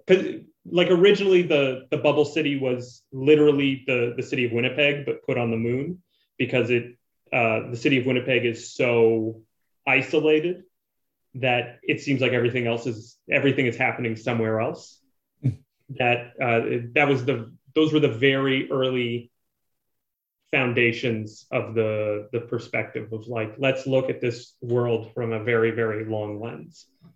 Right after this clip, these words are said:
Speaker 1: Uh, so let's try to alienate the reader from all of these political aspects of their lives through zany cartoon language.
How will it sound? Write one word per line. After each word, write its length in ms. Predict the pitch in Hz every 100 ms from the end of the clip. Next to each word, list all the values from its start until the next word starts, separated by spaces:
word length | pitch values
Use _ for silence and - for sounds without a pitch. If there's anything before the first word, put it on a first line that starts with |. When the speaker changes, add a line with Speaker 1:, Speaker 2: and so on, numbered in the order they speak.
| _ _ _ _ -
Speaker 1:
Uh, 500 | 107 104 101 101 101
so 160 | - 131
let's 260 | 120 117
try 180 | - 131
to 240 | 117 - 156
alienate 680 | 147 139 131 120 120 - _ _ -
the 120 | 135
reader 440 | 117 123 123 120
from 360 | 120 131 113 110
all 240 | 123 117
of 60 | 117
these 160 | 120 117
political 560 | 139 123 120 127 123
aspects 440 | 113 110 131 117 117
of 100 | 127
their 120 | 117
lives 420 | 110 107 107 -
through 300 | - 120 110
zany 320 | 113 110 110
cartoon 440 | 107 117 - 110 104
language. 500 | 107 151 156 -